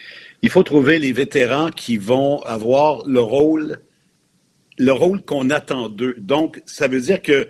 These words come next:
on peut chercher, oui, des vétérans qui ont une contribution statistique, une contribution de performance, une contribution, euh, directe sur la patinoire, mais il faut pas hésiter non plus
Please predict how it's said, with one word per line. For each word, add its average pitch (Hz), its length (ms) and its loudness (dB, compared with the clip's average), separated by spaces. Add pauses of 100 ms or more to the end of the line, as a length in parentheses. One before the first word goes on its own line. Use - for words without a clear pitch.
(220)
on 127 140 -2
peut 214 140 2
chercher, 190 360 -4
oui, 170 200 -6
des 135 140 -2
vétérans 143 520 -2
qui 123 300 -6
ont 131 240 -2
une 120 140 -4
contribution 123 800 -4 (560)
statistique, - 1000 -6 (200)
une 120 180 -6
contribution 131 640 -6
de 113 100 -6
performance, 160 880 -6 (240)
une 120 140 -4
contribution, 131 800 -2 (320)
euh, 117 120 2
directe 156 480 -2
sur 131 120 -4
la 120 100 -2
patinoire, 123 640 -4 (140)
mais 110 100 -2
il 127 40 -2
faut 135 140 -2
pas 175 120 2
hésiter 135 400 -4
non 117 180 -4
plus 139 300 -4